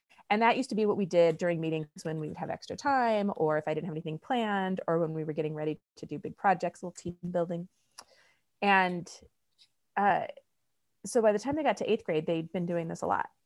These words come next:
It was, like, just a favorite activity. And they went, and one of the things I was worried about for the, for the Cascade Challenge was the teamwork and cooperation portion,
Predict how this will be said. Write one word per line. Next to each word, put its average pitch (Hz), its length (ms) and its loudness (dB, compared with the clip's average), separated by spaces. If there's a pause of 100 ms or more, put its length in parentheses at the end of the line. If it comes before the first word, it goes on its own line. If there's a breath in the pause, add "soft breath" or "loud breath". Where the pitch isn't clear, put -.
It 175 40 -6
was, 170 140 -8
like, 175 200 -6
just 190 180 -8
a 170 80 2
favorite 160 320 -2
activity. 170 520 -6 (360 soft breath)
And 190 160 2
they 185 80 0
went, 214 280 2
and 190 180 2
one 226 120 2
of 269 100 -2
the 254 40 0
things 214 140 0
I 185 40 2
was 170 120 0
worried 247 220 2
about 175 300 0
for 160 200 -2
the, - 380 -2 (340)
for 180 100 -8
the 170 140 -2
Cascade - 380 -8
Challenge 165 220 -6
was 170 120 -10
the 165 100 -6
teamwork 180 840 -2
and 143 160 -6
cooperation 165 720 2
portion, 269 460 -2